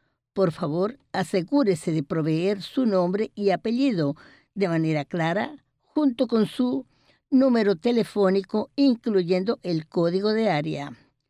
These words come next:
Nos ayuda si incluye también el pueblo o ciudad donde usted vive. Puesto que la biblioteca atiende a usuarios alrededor del estado,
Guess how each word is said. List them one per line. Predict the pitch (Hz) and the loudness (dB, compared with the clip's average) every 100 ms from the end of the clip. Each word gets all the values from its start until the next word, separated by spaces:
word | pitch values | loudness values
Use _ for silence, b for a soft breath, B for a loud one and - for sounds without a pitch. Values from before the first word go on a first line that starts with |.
| _ _ _ | _ _ _
Nos | 226 233 - | 2 2 2
ayuda | 185 185 240 254 170 147 | 0 0 2 0 -2 -4
si | - 233 220 - | -8 -4 -4 -2
incluye | 196 160 226 240 214 | -2 0 0 2 0
también | 190 170 190 214 170 143 - _ | 0 -2 0 0 0 0 -4 _
el | 170 156 | -4 -4
pueblo | - 175 151 202 233 - | -2 0 0 -2 -4 -2
o | 220 | -2
ciudad | 208 254 226 156 180 b b b _ | 0 -2 0 -2 -2 b b b _
donde | 208 185 180 | 0 0 -2
usted | - 202 196 | 0 0 0
vive. | 247 151 110 - _ _ _ _ _ | -2 -2 -6 -14 _ _ _ _ _
Puesto | 208 - 208 | 0 0 -4
que | 180 196 | -2 -2
la | 208 | 0
biblioteca | 233 247 240 208 185 208 | 0 0 0 -2 -4 -4
atiende | 175 160 202 190 185 269 - | -4 -4 0 0 0 -4 -4
a | 185 | 0
usuarios | 190 185 - 190 175 175 175 | 0 -2 -2 0 0 -2 -4
alrededor | - 165 160 180 156 170 220 240 | -6 -6 -2 0 0 0 -2 -2
del | 202 208 | -2 -2
estado, | 190 - 165 143 156 | -6 -4 -2 -2 -4